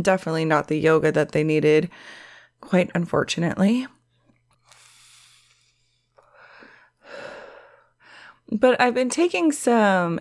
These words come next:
indica coconut oil at night to help me sleep, not with a huge amount of success. And I think that worked the knot out,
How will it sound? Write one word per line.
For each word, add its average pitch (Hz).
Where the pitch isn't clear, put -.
indica 196
coconut 247
oil 165
at 170
night 180
to 180
help 190
me 165
sleep, 147
not 214
with 196
a 190
huge 185
amount 165
of 156
success. -
And 226
I 226
think 415
that -
worked 214
the 202
knot 185
out, 170